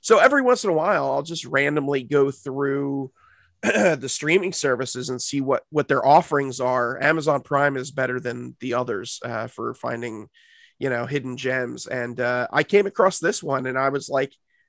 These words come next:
"Crippled Avengers? That sounds amazing. Let me cue this bad boy up." So I did. Uh,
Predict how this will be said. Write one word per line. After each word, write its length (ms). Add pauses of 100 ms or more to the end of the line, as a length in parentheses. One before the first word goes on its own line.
(540)
"Crippled 340
Avengers? 640
That 180
sounds 360
amazing. 680
Let 160
me 180 (260)
cue 260
this 220
bad 280
boy 300
up." 200 (360)
So 280
I 140
did. 480
Uh, 420